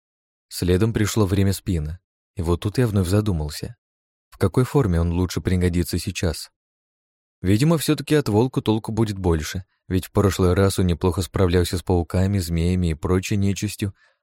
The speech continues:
благодаря пассивной защите. Едва появившись передо мной, волк тут же прижал уши и подозрительно уставился на фиолетовый шарик хаосита. Из его пасти послышался тихий грозный рык, сопровождающийся треском искр из глаз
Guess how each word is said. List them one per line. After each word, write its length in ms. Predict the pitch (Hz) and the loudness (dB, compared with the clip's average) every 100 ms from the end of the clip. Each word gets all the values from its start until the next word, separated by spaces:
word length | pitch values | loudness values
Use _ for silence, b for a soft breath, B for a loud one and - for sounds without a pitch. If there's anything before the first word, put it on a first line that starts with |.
| _ | _
благодаря 440 | 92 98 98 95 92 | -2 0 2 2 2
пассивной 420 | 95 - 92 92 | 2 0 0 2
защите. 560 | 90 87 87 73 90 - _ _ _ _ _ _ _ - | 2 0 -2 -6 -8 -14 _ _ _ _ _ _ _ -4
Едва 280 | 87 92 | 0 2
появившись 580 | 110 123 90 98 110 110 | 2 2 2 0 0 -2
передо 360 | - 95 92 87 | -2 0 2 0
мной, 360 | 85 98 80 - _ | 0 0 -2 -8 _
волк 360 | 90 101 113 - | 0 0 0 -2
тут 200 | 101 101 | -2 0
же 80 | |
прижал 440 | 107 104 98 104 85 | 0 0 2 2 0
уши 300 | 82 - 87 _ _ _ | -2 -4 -10 _ _ _
и 100 | - | -6
подозрительно 720 | 85 95 101 90 90 87 92 | 0 2 2 2 0 2 0
уставился 600 | 98 - 92 85 90 - | 0 0 0 0 -2 -2
на 140 | 95 90 | -2 0
фиолетовый 540 | 92 82 82 92 92 | 0 0 0 0 -2
шарик 340 | - 95 90 - | 0 0 0 -2
хаосита. 640 | 95 92 - 85 - 78 - _ _ _ _ _ - | 0 0 -2 -4 -6 -12 -14 _ _ _ _ _ -6
Из 140 | 85 | 0
его 180 | 98 147 | 2 2
пасти 320 | 151 160 156 | 2 0 0
послышался 600 | 139 123 120 143 139 107 | 0 2 0 0 -2 -2
тихий 360 | - 101 - 104 | -2 -4 -2 -4
грозный 460 | 85 95 98 90 | 0 0 0 0
рык, 300 | 82 85 - _ - | 0 -4 -8 _ -10
сопровождающийся 960 | - 90 101 92 82 85 80 92 92 | -4 0 2 2 2 0 0 -2 -2
треском 480 | 82 90 85 - 92 | 0 0 0 0 -2
искр 300 | 90 - 87 | -2 -4 -4
из 100 | 82 | -2
глаз 420 | 80 87 87 - | -2 0 0 -2